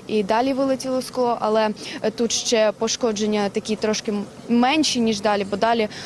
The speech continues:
просто немає декількох будинків. Наразі маємо ось таку інформацію, будемо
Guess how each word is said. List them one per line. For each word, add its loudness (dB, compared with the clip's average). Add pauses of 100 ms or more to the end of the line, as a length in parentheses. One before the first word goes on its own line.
(120)
просто 0
немає 2 (320)
декількох 0
будинків. 0 (100)
Наразі 2
маємо 2
ось -2
таку 0
інформацію, 0
будемо 0